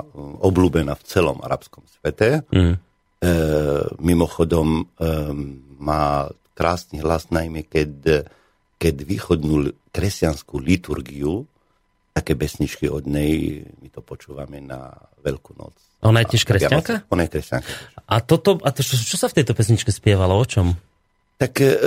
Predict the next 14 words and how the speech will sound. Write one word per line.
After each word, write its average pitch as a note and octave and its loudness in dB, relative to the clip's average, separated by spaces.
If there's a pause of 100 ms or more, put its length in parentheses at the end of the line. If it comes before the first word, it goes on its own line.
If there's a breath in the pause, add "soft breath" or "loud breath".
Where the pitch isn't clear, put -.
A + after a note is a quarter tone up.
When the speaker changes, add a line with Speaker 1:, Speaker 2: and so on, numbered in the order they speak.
Speaker 1:
práve C3+ 2
to - -2
skončilo A#2 2
tým, A#2+ 2
že, G2+ 2
e, - -2
vlast F#2 0 (160)
moja, G2+ 2 (480)
Damašk, F2+ 0
e, - 2 (320)
pokoja G#2 2
všetkých - -6
národov D#2+ 0
ty - -20